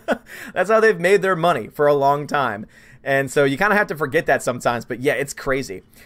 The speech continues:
Uh, let's see, Tina says, "I saw a documentary on that. The Japanese company was asked why they didn't fight back.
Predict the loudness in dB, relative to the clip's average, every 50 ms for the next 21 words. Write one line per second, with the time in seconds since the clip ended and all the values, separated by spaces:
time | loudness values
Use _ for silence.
0 | -20 -14 _ -4 -4 -2 -2 -2 -4 -4 -4 -6 -2 0 0 2 2 2 0 0
1 | 0 2 0 0 2 0 -2 -2 -2 -2 -4 -2 0 0 0 0 0 0 -2 -4
2 | -4 -4 0 0 0 0 0 -2 -4 -2 -2 -2 -2 -2 -2 -6 -6 0 0 0
3 | 0 0 -2 -4 -4 -4 -4 -6 -8 -4 0 0 0 0 0 -2 -2 -4 -6 -8
4 | -2 0 0 0 0 0 0 0 0 -2